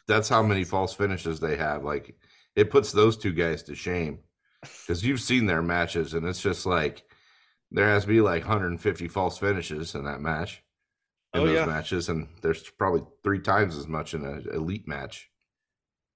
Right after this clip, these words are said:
Speaker 2: And it's like, "We will get our moves in, damn it." <laughs>
Speaker 1: Yeah. And, you know, they didn't do a whole hell of a lot of super kicks this time.
Speaker 2: No, which I'm a, I like that, 'cause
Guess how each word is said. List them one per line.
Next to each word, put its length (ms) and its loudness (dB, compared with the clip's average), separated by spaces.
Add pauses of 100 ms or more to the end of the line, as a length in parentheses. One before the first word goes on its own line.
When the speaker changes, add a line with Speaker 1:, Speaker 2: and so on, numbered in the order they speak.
(220)
Speaker 2:
And 160 -2
it's 140 -8
like, 240 2
"We 260 -4
will 320 6
get 220 2
our 160 2
moves 380 -8
in, 220 -6
damn 280 -2
it." 60 -10 (100)
<laughs> 100 -6 (240)
Speaker 1:
Yeah. 320 -4 (640)
And, 100 6
you 140 8
know, 180 6
they 140 4
didn't 300 0
do 180 2
a 80 0
whole 400 -2
hell 200 -4
of 100 -8
a 40 -8
lot 180 -4
of 80 -4
super 360 -10
kicks 340 -6
this 200 -8
time. 300 -4 (500)
Speaker 2:
No, 520 0
which 380 -4 (240)
I'm 200 2
a, 120 -2 (400)
I 100 4
like 320 4
that, 320 -2
'cause 220 -2